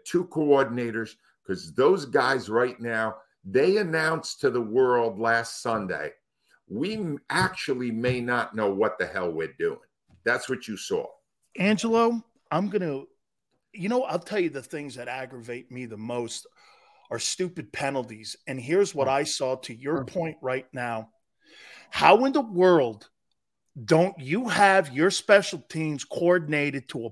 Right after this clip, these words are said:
Speaker 2: point where you have to burn timeouts to get personnel?
Speaker 1: <laughs>
Speaker 2: Angel, that takes no ability
Speaker 1: Right.
Speaker 2: or talent to know
Speaker 1: Right.
Speaker 2: where to line up.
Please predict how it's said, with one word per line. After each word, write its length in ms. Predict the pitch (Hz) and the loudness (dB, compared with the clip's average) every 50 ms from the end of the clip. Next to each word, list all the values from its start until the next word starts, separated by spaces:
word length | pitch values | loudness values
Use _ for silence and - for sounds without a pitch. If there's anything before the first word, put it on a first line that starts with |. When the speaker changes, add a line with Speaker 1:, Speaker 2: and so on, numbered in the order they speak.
| - - | -12 -10
Speaker 2:
point 340 | - 185 170 156 131 120 - _ _ _ _ _ _ - - - - _ _ | -4 0 0 0 0 -2 -8 _ _ _ _ _ _ -20 -20 -20 -20 _ _
where 220 | - 147 151 147 139 | 2 4 4 4 4
you 380 | 127 117 120 160 233 285 254 | 2 0 0 0 0 0 2
have 300 | 190 208 233 220 214 220 | 4 6 6 6 6 4
to 80 | - 165 | -2 -6
burn 420 | 120 113 - 190 190 190 196 190 | -6 2 6 6 8 8 6 4
timeouts 880 | 165 - - - 185 190 214 226 214 190 185 196 190 170 143 131 - - | 0 -2 0 4 6 6 6 6 6 6 8 8 8 6 4 2 -4 -8
to 80 | - 160 | -10 -10
get 240 | - - 160 143 - - | -2 -2 -2 -2 -2 -8
personnel? 760 | - - 240 233 277 - - - 311 - 277 285 277 220 - - - - | -2 4 6 6 6 6 2 0 0 4 8 8 8 8 8 2 -6 -16
Speaker 1:
<laughs> 160 | - - - 285 | -20 -2 6 8
Speaker 2:
Angel, 400 | 269 311 320 214 233 196 147 - - - _ - | 8 8 8 6 4 2 0 -2 -8 -16 _ 6
that 260 | 294 311 320 320 - | 6 6 6 4 2
takes 480 | - 269 277 262 202 - - - - | 2 4 4 4 2 -2 -4 -6 -4
no 540 | 175 147 139 143 170 233 320 359 370 349 339 - _ _ - | -6 -6 0 6 10 10 10 10 8 2 -4 -12 _ _ -6
ability 640 | 170 143 - - 277 302 302 311 302 302 294 285 320 | -6 -2 2 4 4 6 6 6 4 4 2 0 -2
Speaker 1:
Right. 120 | 208 196 | -4 0
Speaker 2:
or 140 | 185 180 170 175 - - - - | 2 2 2 2 -4 -14 0 6
talent 500 | 254 269 294 302 269 226 180 160 160 - _ _ _ _ _ _ _ _ _ _ _ | 8 10 10 10 10 8 6 4 2 -2 _ _ _ _ _ _ _ _ _ _ _
to 120 | - 277 294 | 0 0 4
know 200 | 285 320 339 339 | 8 8 8 10
Speaker 1:
Right. 80 | 302 | 8
Speaker 2:
where 100 | 320 330 | 6 4
to 160 | 302 254 208 196 - | 4 2 -2 -2 -2
line 320 | 247 277 294 294 285 254 | 0 2 4 4 4 6
up. 340 | 262 294 294 - - - | 6 6 6 4 2 -2